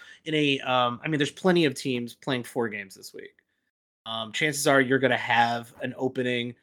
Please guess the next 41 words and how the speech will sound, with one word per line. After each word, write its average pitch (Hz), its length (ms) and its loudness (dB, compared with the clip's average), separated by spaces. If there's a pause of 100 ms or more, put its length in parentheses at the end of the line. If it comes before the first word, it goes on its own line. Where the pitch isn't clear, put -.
(180)
on 139 160 2
most 127 340 4
days, 202 500 6
I 170 120 8
would, 202 160 10
uh, 202 360 8
imagine. 208 440 2
Um, 156 480 0 (1600)
you 339 80 2
know, 359 60 8
I 370 40 8
don't 370 140 8
know. 247 360 6
I 196 140 6
haven't, 254 300 6
uh, 214 440 8
I 220 60 8
haven't 226 320 4
really, 208 240 4
you 156 320 0
know, 254 160 -6
I 143 100 -2
haven't 202 220 -4
looked 185 260 -2
at 123 100 0
my 113 140 -2
week 160 300 0
yet, 104 260 -10
which 113 140 -8
is 117 160 -10
what 123 140 -8
I'm 113 120 -8
doing, 117 400 -6
uh, 110 60 -14
usually 117 340 -8
when 110 140 -12
I'm 104 80 -14
doing 113 180 -10
this 107 120 -14
podcast. 151 460 2 (720)
Um, 143 480 4